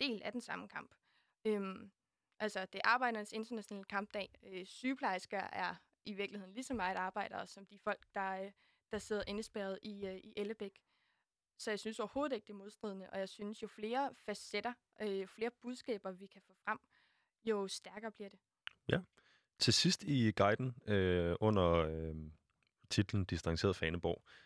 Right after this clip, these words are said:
Speaker 2: så skriver I, øh, øh, som du selv har gjort, "Hæng ting op på altaner, hæng ting op i vinduer," og så skriver I noget meget sjovt. Øhm,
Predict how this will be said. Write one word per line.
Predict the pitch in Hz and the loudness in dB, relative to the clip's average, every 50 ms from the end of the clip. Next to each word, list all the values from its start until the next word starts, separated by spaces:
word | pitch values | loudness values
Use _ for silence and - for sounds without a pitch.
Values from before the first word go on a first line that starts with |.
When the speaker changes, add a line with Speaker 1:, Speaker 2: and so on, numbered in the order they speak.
| _ _ - | _ _ -4
Speaker 2:
så | 104 | -2
skriver | 95 - 107 104 98 92 87 | 2 4 6 8 8 8 8
I, | 87 82 82 82 80 | 6 4 4 2 2
øh, | 80 80 80 78 78 78 - _ - - - - - - _ _ _ _ _ _ - | 4 4 4 2 2 -2 -4 _ -18 -20 -20 -20 -20 -20 _ _ _ _ _ _ 2
øh, | 95 87 | 2 4
som | - - 90 82 | 4 4 2 4
du | 87 | 4
selv | - 98 104 | 4 4 4
har | 95 90 | 4 4
gjort, | - 101 110 107 | 6 6 6 6
"Hæng | 98 101 98 - | 6 4 4 4
ting | - 147 147 131 | 4 4 4 4
op | 113 | 4
på | - - 95 | 6 6 4
altaner, | 87 - - 147 160 170 170 170 165 160 | 6 6 6 6 6 6 6 6 6 6
hæng | 139 135 120 - | 6 6 6 6
ting | - 123 120 110 | 6 6 6 6
op | 98 113 | 6 6
i | |
vinduer," | 98 98 107 120 135 135 139 131 120 107 101 - - | 6 6 6 6 6 6 6 6 8 8 8 6 6
og | 104 - | 4 4
så | 131 | 4
skriver | - - - 165 147 127 | 4 6 8 8 10 10
I | |
noget | 113 107 104 101 | 10 10 8 8
meget | 101 107 123 135 | 8 8 6 6
sjovt. | - 135 127 - - - _ _ _ - | 6 4 4 2 0 -10 _ _ _ 6
Øhm, | 110 107 104 101 98 95 95 92 92 | 8 8 10 8 8 6 4 4 2